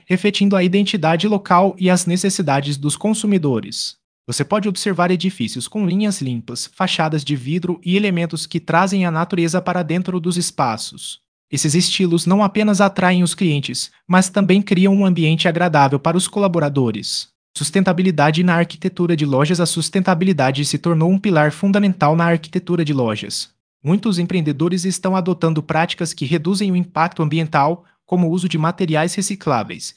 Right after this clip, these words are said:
sistemas de energia solar e técnicas de construção que economizam água.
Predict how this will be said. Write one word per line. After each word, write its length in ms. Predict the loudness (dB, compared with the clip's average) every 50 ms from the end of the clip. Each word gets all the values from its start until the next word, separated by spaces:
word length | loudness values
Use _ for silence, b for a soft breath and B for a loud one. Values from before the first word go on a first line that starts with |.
| b b
sistemas 540 | b -8 -8 -8 -4 -4 -2 0 0 0 0
de 120 | 0 -2
energia 340 | -2 -2 -2 -2 -2 -2 -2
solar 500 | -2 -2 -4 -2 0 0 0 -2 -4 -6 _
e 60 | -8
técnicas 540 | -4 -4 -4 -2 -4 -6 -4 -2 -4 -2 -2
de 100 | -4 -6
construção 720 | -4 -4 -4 -4 -4 -4 -4 -4 -4 -4 -4 -2 -2 -2
que 120 | 0 -2 -4
economizam 640 | -4 -2 -2 0 0 0 0 0 0 -2 0 0 -2
água. 400 | -2 -4 -6 -8 -10 -16 -18 -20